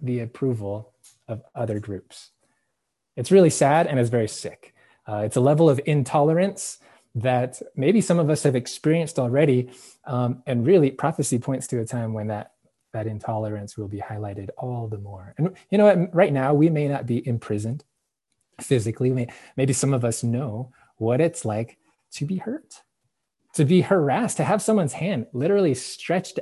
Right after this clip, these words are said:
out in a way that would bind us by their malicious intent toward us. That's ugly. And, and if you've been through that, if you've walked through a season like that, if you're walking through a season like that, man, that,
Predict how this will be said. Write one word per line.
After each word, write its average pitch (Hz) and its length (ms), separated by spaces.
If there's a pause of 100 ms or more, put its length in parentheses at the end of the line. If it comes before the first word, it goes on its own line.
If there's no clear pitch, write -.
out 143 540 (480)
in 135 140
a 131 80
way 151 220
that 151 200
would 110 340
bind 175 460
us 107 640 (800)
by 127 160
their 127 160
malicious 127 480
intent 110 340
toward 107 300
us. - 440 (1400)
That's 208 180
ugly. 101 460
And, 123 260
and 131 300 (220)
if 175 160
you've 156 180
been 147 240
through 143 360
that, 131 240
if 110 160
you've 139 180
walked 123 240
through 131 220
a 110 40
season 117 380
like 110 180
that, 117 160
if - 140
you're 160 180
walking 110 720
through 107 260
a 98 60
season 104 400
like 98 260
that, 107 240
man, 131 140
that, 147 200